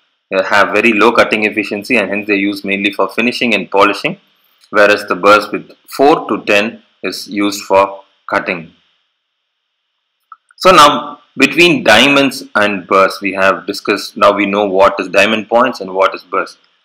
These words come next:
So where exactly should we use the diamonds and where exactly should you use the burrs?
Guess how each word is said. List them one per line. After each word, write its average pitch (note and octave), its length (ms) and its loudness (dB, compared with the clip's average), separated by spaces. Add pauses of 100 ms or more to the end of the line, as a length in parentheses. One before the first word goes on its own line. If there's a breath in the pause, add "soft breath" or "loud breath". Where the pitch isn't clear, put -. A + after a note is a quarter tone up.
(320)
So C3 240 -4
where D3 260 4
exactly C3+ 520 2
should G2 240 -6
we G2+ 100 -2
use A2 340 -4
the G#2 140 -2
diamonds A2 720 -2
and F#2+ 200 -2
where G2+ 240 4
exactly F#2 420 -4
should F2 180 -10
you F#2 80 -6
use F#2 260 -10
the G2+ 120 -2
burrs? C3+ 380 2